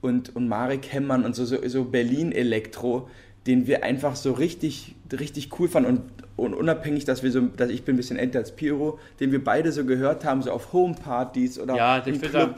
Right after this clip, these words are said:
Speaker 2: ja, genau.
Speaker 1: Was uns so richtig so, was uns richtig so
Speaker 2: Ja,
Speaker 1: ge-,
Speaker 2: inspiriert
Speaker 1: so
Speaker 2: hat
Speaker 1: geprägt
Speaker 2: uns,
Speaker 1: hat.
Speaker 2: hat uns, hat uns gar nicht so das, das, das, das, das Clubgehen oder, äh, genau, das Clubgehen, sondern eher, eher die Musik.
Speaker 1: Ja.
Speaker 2: Eher die Musik, wie Emil schon gesagt hat, hier, hier, äh, Marek Hemmern oder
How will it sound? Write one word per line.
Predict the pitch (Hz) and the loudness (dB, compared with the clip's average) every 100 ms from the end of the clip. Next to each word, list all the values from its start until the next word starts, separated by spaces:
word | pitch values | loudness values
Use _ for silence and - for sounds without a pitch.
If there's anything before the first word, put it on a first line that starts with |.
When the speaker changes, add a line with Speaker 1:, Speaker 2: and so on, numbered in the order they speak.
| - | -8
Speaker 2:
ja, | - 139 | 0 0
genau. | 139 139 131 117 | 2 0 0 -4
Speaker 1:
Was | 123 131 | -4 -4
uns | 143 | -4
so | 151 | -4
richtig | 160 170 165 | -4 -6 -6
so, | 139 | -4
was | 135 | -4
uns | 147 131 | -4 -4
richtig | 151 165 165 | -6 -6 -6
so | 151 | -4
Speaker 2:
Ja, | 135 | 2
Speaker 1:
ge-, | 143 | 2
Speaker 2:
inspiriert | 135 147 170 202 | 2 2 4 4
Speaker 1:
so | 196 | 4
Speaker 2:
hat | 196 | 2
Speaker 1:
geprägt | 180 127 | 2 0
Speaker 2:
uns, | |
Speaker 1:
hat. | - | 0
Speaker 2:
hat | 175 185 | 0 0
uns, | 165 - 156 | -2 -4 -4
hat | 165 | -2
uns | 170 - | -2 -2
gar | 139 147 | 0 2
nicht | 175 160 | 0 0
so | 160 | -2
das, | 143 135 | -2 -4
das, | - 131 - | -6 -6 -4
das, | 139 131 - 131 | -6 -6 -8 -6
das, | 127 123 - | -4 -4 -6
das | 123 - | -8 -6
Clubgehen | - 160 - 160 165 170 175 - - - - - | -4 -4 -2 2 4 2 -4 -12 -18 -20 -20 -8
oder, | 135 131 127 120 123 - 131 123 | -2 2 2 0 -2 0 2 2
äh, | |
genau, | 127 131 | 2 0
das | 123 - | 0 -2
Clubgehen, | 156 - 151 | -6 -2 -4
sondern | 135 135 127 | 0 0 0
eher, | 127 139 139 135 - - - - | 2 2 2 -2 -16 -20 -12 -2
eher | 135 143 | 2 2
die | 143 | 2
Musik. | 139 127 123 151 - - - - - | 2 0 0 -6 -6 -14 -20 -20 -14
Speaker 1:
Ja. | 110 98 | -12 -2
Speaker 2:
Eher | 135 | 0
die | 135 | 2
Musik, | 131 123 120 123 - - - - - - | 2 2 0 -8 -10 -16 -12 -12 -14 -6
wie | 127 | -2
Emil | 120 123 | 2 2
schon | 123 117 | 0 -2
gesagt | 117 113 | 0 0
hat, | 113 | -2
hier, | 120 117 | -2 -4
hier, | 120 120 110 | -2 -2 -2
äh, | 113 110 | -2 -2
Marek | 110 113 113 120 | -2 -4 -4 -2
Hemmern | 127 123 120 113 | 0 0 -2 -4
oder | 107 107 104 101 | -4 -4 -4 -6